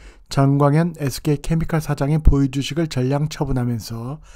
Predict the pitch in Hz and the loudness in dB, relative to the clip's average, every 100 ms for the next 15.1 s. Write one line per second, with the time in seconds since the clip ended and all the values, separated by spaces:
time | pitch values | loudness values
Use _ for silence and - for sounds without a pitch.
0 | - - - 160 151 151 147 156 - 131 | -18 0 4 4 2 0 0 0 0 -2
1 | 131 135 143 139 127 120 110 156 156 127 | -2 -2 -4 -4 -4 -6 -4 -4 0 0
2 | 113 113 117 117 110 - - - - - | 0 -6 -8 -10 -12 -18 -20 -20 -20 -20
3 | - - - - - - - - - 143 | -20 -20 -20 -20 -20 -20 -20 -18 0 2
4 | 147 156 165 151 135 127 117 117 170 - | 6 6 6 2 0 0 -2 -2 -4 -4
5 | - - - 147 - 160 151 135 143 135 | -16 -20 0 0 2 2 2 4 2 2
6 | 170 147 139 123 160 156 143 139 143 160 | 2 2 2 -2 -4 -2 -2 0 -2 -2
7 | 143 123 117 117 117 123 120 110 - - | 0 0 0 -2 -4 -6 -10 -12 -20 -20
8 | - - _ - - - - - - _ | -20 -20 _ -20 -20 -20 -20 -20 -20 _
9 | - _ _ - - - 135 139 151 160 | -20 _ _ -20 -20 -4 -2 2 4 4
10 | 156 - 143 147 156 151 147 151 - - | 2 0 2 2 2 2 0 0 -2 2
11 | 156 147 - 160 151 139 139 139 139 - | 4 2 0 0 0 -2 0 0 0 -2
12 | 135 156 156 135 127 120 110 110 156 175 | -2 -2 -2 -4 -4 -4 -8 -4 -4 -6
13 | - - - - 131 139 - 165 156 127 | -12 -20 -20 -6 0 0 0 0 0 0
14 | 135 135 - 143 143 139 143 131 123 160 | 0 0 -2 -2 -2 -4 -6 -8 -6 -6
15 | 156 | -8